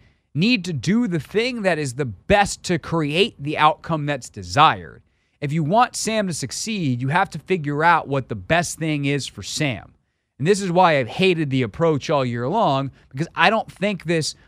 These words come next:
"let's throw him to the wolves and see what happens" nonsense that Ron and Eric seem to be on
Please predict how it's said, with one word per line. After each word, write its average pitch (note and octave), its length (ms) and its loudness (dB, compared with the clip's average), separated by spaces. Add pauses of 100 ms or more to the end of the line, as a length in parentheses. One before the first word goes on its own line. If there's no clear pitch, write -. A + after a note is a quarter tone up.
"let's F#3 240 2
throw G#3 400 4
him F3 140 0
to F#3+ 100 4
the F#3 120 2
wolves E3 520 2
and D3+ 160 -2
see G3+ 240 -2
what F3 220 2
happens" D3 560 0
nonsense C#3 800 -2 (300)
that D3+ 180 2
Ron E3+ 360 4
and D3 120 -2
Eric E3 400 4
seem E3 280 -2
to C#3+ 60 -2
be C#3 200 0
on B2+ 500 2